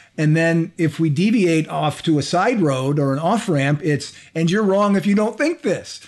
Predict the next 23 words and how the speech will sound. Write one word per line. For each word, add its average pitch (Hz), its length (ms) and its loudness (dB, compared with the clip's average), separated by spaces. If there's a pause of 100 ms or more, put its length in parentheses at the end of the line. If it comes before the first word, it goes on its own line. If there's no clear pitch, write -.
(220)
Whereas 175 460 0
what 160 300 -2
you're 196 540 -2 (280)
saying 151 720 0 (280)
is 147 680 0 (640)
think 240 380 -2
in 262 140 2
questions. 165 920 -2 (840)
Look 180 520 -2 (120)
to 196 180 -6
understand 170 800 0
the 170 160 0
other 160 240 0
person, 151 760 -2 (360)
find 196 380 -2
out 220 180 0
why 170 280 2
they 226 140 0
believe 180 440 2
that 151 200 -2
way. 139 200 -12
And 156 240 -4
if, - 400 -2